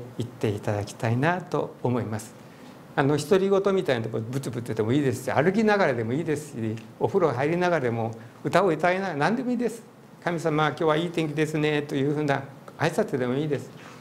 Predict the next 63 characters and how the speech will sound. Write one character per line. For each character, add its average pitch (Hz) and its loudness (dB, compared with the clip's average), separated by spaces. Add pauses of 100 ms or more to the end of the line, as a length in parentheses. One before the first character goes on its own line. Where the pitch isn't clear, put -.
(640)
朝 170 6
起 170 -8
き - -2
た 180 6
ら、 151 4
「神 147 -2
様、 139 -2
お 147 0
は 139 4
よ 143 2
う 147 -2
ご 151 0
ざ 147 0
い 143 -2
ま 151 -2
す」 151 -10
か 143 -2
ら 123 0
始 123 -6
め 147 0
る 147 -2
の 131 -4
は - -6
す 147 -10
ご 147 -8
く 143 -14
大 113 -4
切 175 -2
で 185 -6
す。 - -16 (1300)
神 226 6
様 202 4
が 160 2
先 180 0
に 185 2
「お 160 2
は 147 4
よ 175 2
う」 - -
っ - -
て - -6
言 147 -2
っ - -8
て 151 -4
ま 151 2
す 151 -6
か、 147 2
私 156 -2
が 196 0
先 202 -4
に 202 2
「お 151 4
は 139 4
よ - 0
う」 - -
っ - -
て - 0
言 - 2
っ - -6
て - -4
ま 127 0
す - -14
か。 - -16